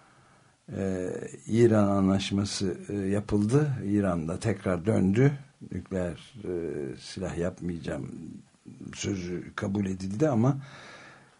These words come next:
e, Ukrayna'da ve Suriye'deki en korkunç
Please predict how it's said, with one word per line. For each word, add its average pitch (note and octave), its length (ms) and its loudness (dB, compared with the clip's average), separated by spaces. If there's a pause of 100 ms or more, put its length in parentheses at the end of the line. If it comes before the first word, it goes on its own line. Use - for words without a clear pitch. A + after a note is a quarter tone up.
e, G2+ 320 -2
Ukrayna'da A2+ 840 6 (160)
ve G2+ 120 2
Suriye'deki G#2 960 2 (120)
en A2+ 340 10
korkunç F2+ 600 -2